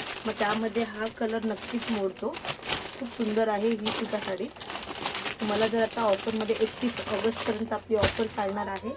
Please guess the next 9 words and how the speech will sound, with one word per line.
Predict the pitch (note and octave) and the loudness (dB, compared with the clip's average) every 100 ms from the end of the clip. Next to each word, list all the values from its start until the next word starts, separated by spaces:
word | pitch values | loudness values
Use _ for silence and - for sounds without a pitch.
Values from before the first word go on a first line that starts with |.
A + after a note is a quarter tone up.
| - - A3+ - - - - | -10 -10 -10 -10 -12 -8 -4
त्यामुळे | G#3+ G#3+ | -2 0
तुम्ही | A3 A3+ A3 E4 - - - - - - - - - - - - - - - - - - - - - - - - - - - - - - | -2 0 0 -2 -8 -14 -12 -10 -8 -8 -8 -8 -6 -4 -6 -8 -8 -6 -2 -2 -4 -6 -8 -10 -8 -6 -4 -6 -10 -14 -16 -16 -10 0
ती | |
ऑफर | G#3 F3+ - G#3+ | 0 0 -2 -2
एक | F#3 - - F#3+ | -2 -4 -14 -8
घेऊ | F#3+ F3 | -6 -6
शकता. | - - - - - - - - - - - - - - - - - - - - - - - - - - - - - - - - - - - - - - | -6 -12 -14 -16 -12 -12 -12 -14 -20 -20 -20 -20 -20 -14 -10 -10 -12 -20 -10 -10 -8 -10 -6 -4 -2 -4 -8 -10 -12 -10 -12 -12 -16 -20 -18 -16 -16 -8
तो | G#3+ | -6
डार्क | - G3+ G3 G3+ - | -2 2 2 0 -6